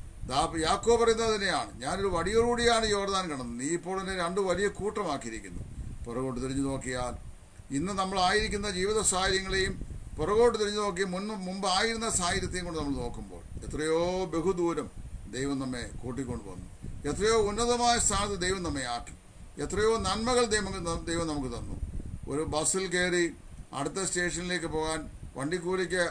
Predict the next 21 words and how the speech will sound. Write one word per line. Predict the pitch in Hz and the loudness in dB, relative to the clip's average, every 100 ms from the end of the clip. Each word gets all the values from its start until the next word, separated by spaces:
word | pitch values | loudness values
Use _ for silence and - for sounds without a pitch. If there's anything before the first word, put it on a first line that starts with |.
| - | -2
അരാജകത്വം | 135 147 175 180 190 185 180 175 | -2 2 2 2 0 -2 -8 -6
അനുഭവിച്ച | 151 151 151 151 | -2 -2 0 -4
നമ്മളെ | 147 127 135 139 101 - - - | -4 -4 -2 -4 -6 -12 -18 -4
കൈനിറയെ | 135 170 175 180 | -2 0 -2 -2
പൈസ | 175 156 143 | -2 -2 0
തന്ന് | 151 139 135 | -2 -2 -4
കർത്താവ് | 123 113 127 123 | -6 -6 -4 -4
അനുഗ്രഹിച്ചിട്ടുണ്ട്. | 113 - 113 117 110 101 80 85 82 - - - - | -6 -10 -8 -8 -8 -10 -16 -18 -16 -16 -18 -20 -16
പക്ഷേ | 113 127 | -10 -4
അപ്പോഴും | 127 123 139 143 | -4 -4 -4 -2
നമ്മുടെ | 139 139 | -2 -2
ഹൃദയം | 123 139 147 143 - | -4 -2 -2 -2 -6
നീയരുത്, | 135 139 131 120 98 - - - - - | -2 -2 -2 -4 -6 -10 -14 -12 -12 -8
ഈ | 117 139 | -4 -2
പറയപ്പെട്ട | 143 156 156 151 | 0 -2 -2 0
യാതൊന്നിലേക്കും | 165 160 170 180 180 185 190 180 135 | 0 2 2 2 0 0 0 -2 -4
ചായരുത്. | 123 120 107 95 87 - - - - | -2 -2 -4 -6 -8 -12 -14 -14 -12
നമ്മുടെ | 110 117 | -8 -6
ജീവിതത്തിൻ്റെ | 120 131 135 135 131 | -4 -4 -4 -4 -4
പ്രമോദ | 131 127 135 151 160 147 | -4 -4 -2 0 0 -2
വിഷയം | 123 - 113 101 | -4 -6 -8 -8